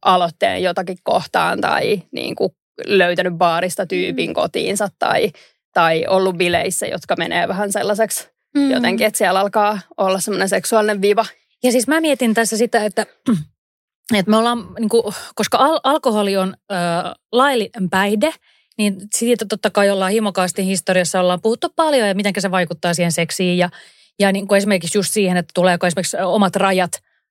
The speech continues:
Speaker 2: niinku loukataanko omia rajoja, että suostuuko vahingossa johonkin semmoiseen, mihin ei olisi välttämättä selvinpäin suostunut. Mut sitten kun mä niinku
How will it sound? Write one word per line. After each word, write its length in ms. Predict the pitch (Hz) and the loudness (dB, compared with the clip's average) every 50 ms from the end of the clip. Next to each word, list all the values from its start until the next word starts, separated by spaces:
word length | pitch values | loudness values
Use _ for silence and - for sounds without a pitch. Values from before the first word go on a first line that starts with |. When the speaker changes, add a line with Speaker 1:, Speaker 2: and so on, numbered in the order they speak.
| _ - | _ -6
Speaker 2:
niinku 320 | 190 180 185 208 202 208 - | -6 -2 0 2 2 2 2
loukataanko 540 | 208 220 220 220 220 208 196 196 196 175 196 | 4 4 4 4 2 -2 -4 -4 -4 -2 -2
omia 220 | 185 190 180 170 | 0 0 0 0
rajoja, 420 | 165 185 196 196 208 202 190 185 180 | 0 0 0 2 2 2 2 2 0
että 100 | 175 - | -2 0
suostuuko 480 | 247 247 240 - - 202 185 185 180 | 0 0 0 0 -2 0 0 0 0
vahingossa 380 | 165 196 202 185 175 160 147 180 | 0 -2 -2 -2 -2 0 0 0
johonkin 220 | 185 196 175 175 | 0 0 0 -2
semmoiseen, 260 | - 202 196 175 180 | -4 -4 -4 -2 -2
mihin 200 | 180 180 180 175 | -2 0 0 0
ei 180 | 180 190 220 220 | 2 2 2 2
olisi 180 | 208 185 - - | 2 0 0 -2
välttämättä 400 | 190 175 - 180 175 175 - 185 | -4 -4 -2 -4 -4 -4 -2 0
selvinpäin 520 | - 202 196 196 180 170 151 175 170 175 | 2 2 2 2 2 -2 0 -2 -2 -2
suostunut. 540 | - - 214 196 190 - - 285 311 349 - _ - _ _ _ _ _ - - - - - - | -2 0 2 2 2 0 0 0 0 0 -2 _ -20 _ _ _ _ _ -20 -20 -20 -12 -2 -2
Mut 120 | 214 214 | 0 0
sitten 240 | - 370 359 - - | 0 -2 -2 -4 -6
kun 40 | - | -2
mä 60 | 302 | -2
niinku 360 | 277 262 - 269 240 202 - | -2 2 2 2 2 2 -8